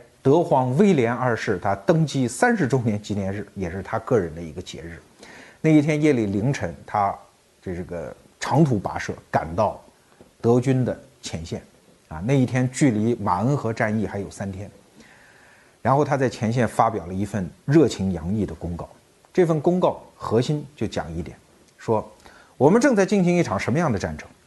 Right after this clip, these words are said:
我们进行的是人类两种前途、两种道路的战争。一种前途是站在我们这边的，他是日耳曼人，是我们普鲁士人，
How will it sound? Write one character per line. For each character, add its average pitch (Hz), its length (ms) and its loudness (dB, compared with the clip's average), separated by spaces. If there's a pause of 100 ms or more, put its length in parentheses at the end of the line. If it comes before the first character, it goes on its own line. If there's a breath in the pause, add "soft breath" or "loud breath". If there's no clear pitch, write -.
(440 loud breath)
我 175 120 6
们 262 120 4
进 294 160 6
行 196 180 2
的 196 100 6
是 160 180 2
人 147 180 6
类 240 160 4
两 147 300 4
种 202 180 0
前 127 240 -2
途、 127 180 2
两 156 300 6
种 156 160 4
道 - 200 4
路 131 200 4
的 90 120 -2
战 80 200 -6
争。 - 120 -16 (720)
一 302 120 8
种 247 180 4
前 202 220 4
途 202 240 2 (220)
是 170 140 2
站 208 200 4
在 196 60 6
我 147 180 6
们 147 120 -2
这 208 120 4
边 104 220 0
的， - 100 -18 (460)
他 143 120 2
是 147 120 0
日 160 140 2
耳 147 160 4
曼 170 200 -2
人， 85 160 -10 (600 soft breath)
是 156 440 4 (140)
我 139 100 4
们 180 140 6
普 - 180 2
鲁 202 140 6
士 - 180 0
人， 98 180 0